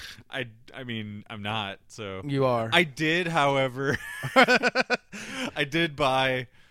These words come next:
Speaker 1: uh, a case of Oktoberfest to make sure that, um,
Speaker 2: You at least have some for
Speaker 1: I
Speaker 2: a
Speaker 1: at least
Speaker 2: while.
Speaker 1: have some for a few weeks or a couple weeks or whatever.
Speaker 2: Yeah.
Speaker 1: A day.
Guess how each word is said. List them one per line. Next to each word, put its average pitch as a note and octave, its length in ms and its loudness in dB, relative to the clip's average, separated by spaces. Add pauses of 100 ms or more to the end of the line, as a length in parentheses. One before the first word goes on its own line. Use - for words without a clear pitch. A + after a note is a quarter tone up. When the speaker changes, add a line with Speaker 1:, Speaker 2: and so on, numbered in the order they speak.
(220)
Speaker 1:
uh, A2+ 400 0
a B2 460 -2 (160)
case C3+ 400 2
of B2 180 -10
Oktoberfest A2 760 -2
to B2 120 -6
make A2 200 -2
sure G#2+ 480 -4 (340)
that, G#2+ 340 -4 (120)
um, G#2 300 -6
Speaker 2:
You B2+ 100 0
at A2+ 80 0
least A2 220 -4
have G2 180 -4
some G2+ 200 -8
for A2 60 -4
Speaker 1:
I B2 40 2
Speaker 2:
a C3 60 4
Speaker 1:
at C3 40 0
least C3 220 0
Speaker 2:
while. D3+ 80 4
Speaker 1:
have C#3+ 100 -2
some E3+ 180 2
for E3 120 0
a D3+ 60 4
few E3 280 0
weeks E3 400 0
or C3 140 -4
a A2+ 60 -6
couple A#2 240 -4
weeks G2+ 240 -8
or G#2+ 80 -12
whatever. G2 340 -12 (180)
Speaker 2:
Yeah. - 120 -18 (340)
Speaker 1:
A A2 80 -12
day. F2 280 -6